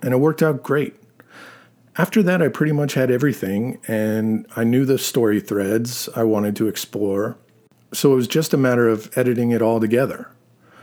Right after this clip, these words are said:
My first cut was over thirty minutes. Then I trimmed it to twenty-eight. Then I decided to make it as tight as possible. No fluff. All content and information. The final cut came in at exactly twenty-four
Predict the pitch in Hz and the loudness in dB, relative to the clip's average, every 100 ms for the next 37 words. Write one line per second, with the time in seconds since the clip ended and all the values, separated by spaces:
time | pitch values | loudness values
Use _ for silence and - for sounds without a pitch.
0 | - - _ _ _ _ _ 120 120 - | -20 -20 _ _ _ _ _ -2 0 2
1 | 220 - 139 110 117 117 104 98 - 120 | 2 2 2 2 2 2 0 -2 0 2
2 | 107 104 90 - - - - - _ _ | 2 0 -2 -6 -14 -14 -14 -16 _ _
3 | _ 139 165 151 139 147 131 127 - 110 | _ 0 2 2 2 0 2 0 0 -4
4 | - 113 107 95 90 - _ _ _ _ | -2 -2 -2 -4 -6 -10 _ _ _ _
5 | _ _ _ _ _ - 202 202 180 - | _ _ _ _ _ 0 4 4 2 2
6 | 143 135 113 123 113 110 101 - 127 127 | 2 2 0 0 0 0 -2 -6 -4 -2
7 | 120 - - 95 - - 82 - _ _ | -2 -4 -8 -6 -8 -10 -14 -18 _ _
8 | _ - 131 147 - - 98 - - - | _ 0 2 2 0 -6 -6 -8 -18 -20
9 | _ _ - 135 139 - 110 104 - 107 | _ _ -2 0 0 -2 -4 -4 -2 -4
10 | 110 113 101 - 98 95 95 - - - | -2 -4 -4 -4 -6 -6 -6 -10 -12 -18
11 | _ - - - - _ _ _ 113 - | _ -20 -20 -20 -20 _ _ _ -2 0
12 | - 151 147 - 139 - - 131 123 127 | -2 0 0 0 0 0 0 2 2 2
13 | 131 110 104 117 107 - 107 - 135 139 | 0 -2 -4 -4 -4 -2 -4 -2 -2 -2
14 | - 127 120 113 | -2 -2 0 -2